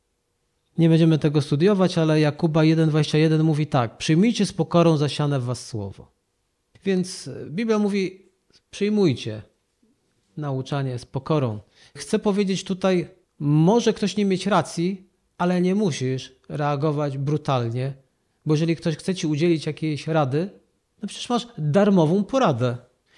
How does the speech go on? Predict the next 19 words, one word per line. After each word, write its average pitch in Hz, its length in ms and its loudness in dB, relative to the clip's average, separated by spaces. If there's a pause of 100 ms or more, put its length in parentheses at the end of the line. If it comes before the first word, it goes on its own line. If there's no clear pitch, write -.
(600)
Więc 147 180 2
człowiek 254 360 4
łagodny 220 420 6
nie 208 100 6
przestaje 202 460 4
wzrastać 170 420 6
duchowo, 190 460 6
bo 170 180 6
nigdy 165 320 4
nie 175 120 4
przestaje 190 460 2
słuchać. 170 460 2 (380)
Ale 180 220 6
teraz 214 320 2
o 202 80 6
reakcjach. 120 640 2 (320)
Uważaj 220 420 4
na 190 80 4
swoje 180 360 2